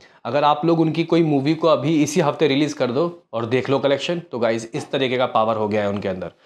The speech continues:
तो गाइस, यहाँ पे सन्नी पाजी की ज़िंदगी से रिलेटेड दोस्तों हम लोग यहाँ पे कुछ आपको फैक्ट बताएंगे,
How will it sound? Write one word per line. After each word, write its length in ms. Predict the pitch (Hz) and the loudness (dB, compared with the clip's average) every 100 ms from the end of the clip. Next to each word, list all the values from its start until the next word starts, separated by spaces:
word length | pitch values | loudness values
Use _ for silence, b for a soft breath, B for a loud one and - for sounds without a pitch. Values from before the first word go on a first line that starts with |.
| b b | b b
तो 60 | 151 | -2
गाइस, 220 | 147 175 | 0 2
यहाँ 200 | 170 165 | 2 0
पे 320 | 185 165 165 | 2 2 2
सन्नी 300 | 165 143 151 | 0 -2 0
पाजी 560 | 165 147 135 143 147 147 B B | 2 2 2 0 0 -4 B B
की 80 | 131 | -4
ज़िंदगी 400 | 135 143 170 233 | 2 2 4 2
से 120 | 208 | 2
रिलेटेड 360 | 160 160 165 147 | 4 2 2 2
दोस्तों 280 | 147 135 | 0 0
हम 140 | 120 139 | 0 2
लोग 140 | 147 | 2
यहाँ 160 | 135 135 | 2 0
पे 120 | 147 | -2
कुछ 220 | 151 - 117 | -4 -4 0
आपको 280 | 120 - | 0 0
फैक्ट 440 | 123 - 135 147 139 | -4 -2 0 0 -2
बताएंगे, 540 | 151 156 165 160 202 | -2 0 0 -2 -4